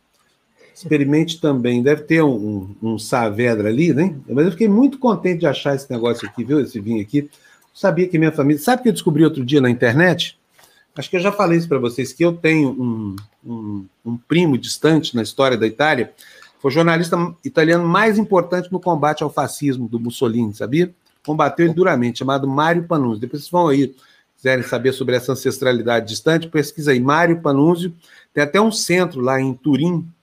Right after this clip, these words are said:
ou em Milão, não sei, que chama Centro Pa-, Centro Panunzio. É o museu desse cara, meu primo. Então, descobri de onde é que vem a minha implicância genética contra o fascismo. Deve ter sido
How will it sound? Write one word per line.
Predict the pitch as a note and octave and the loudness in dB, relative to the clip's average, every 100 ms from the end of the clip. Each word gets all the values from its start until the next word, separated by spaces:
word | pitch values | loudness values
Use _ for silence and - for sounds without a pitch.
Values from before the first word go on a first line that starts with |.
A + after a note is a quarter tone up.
| _ | _
ou | A#2+ | -6
em | |
Milão, | C3 A#2+ C#3+ D3+ | -2 0 2 2
não | A#2 | -2
sei, | G#2+ D3 E3 E3 E3 _ _ _ | -2 0 0 -4 -14 _ _ _
que | _ | _
chama | - D3+ D3 | -6 -2 -2
Centro | C3+ - E3+ F3+ F3+ | -2 0 0 0 -4
Pa-, | E3+ A2+ | -4 -6
Centro | - F3 F3 F3 | -2 -2 -2 -2
Panunzio. | F3 D3 D3+ D3+ G#2 A2 | 0 2 2 2 -2 -4
É | B2+ | -2
o | C#3+ | 0
museu | E3 C3 D3 D#3 B2 - _ | 0 2 0 0 -2 -10 _
desse | A#2 A2 | -12 -12
cara, | - B2 A2 F#2+ _ _ A#2+ | -6 -4 -4 -8 _ _ -10
meu | B2 | -10
primo. | - C3 A#2 F#2+ _ _ _ _ _ | -4 -4 -2 -6 _ _ _ _ _
Então, | - E3+ | 0 2
descobri | F3 - E3 F3+ | 2 -2 0 2
de | F3 | 2
onde | D#3+ | 2
é | F3 | 2
que | E3+ | 2
vem | D#3 | 2
a | D#3+ | 2
minha | E3 E3 | 4 4
implicância | E3+ E3+ F3+ - D3+ D#3+ E3 F3 D#3 | 2 -2 -6 0 2 2 0 -2 -2
genética | G#2+ D#3 C3+ C3+ C#3+ - C#3+ | -2 0 0 0 -2 -4 -8
contra | D3 C#3+ C#3+ | -4 -4 -4
o | |
fascismo. | - C#3+ - B2+ G#2+ | -4 -4 -6 -12 -6
Deve | B2 C3+ | -6 -6
ter | - C3+ | -8 -12
sido | - C#3+ | -4 -2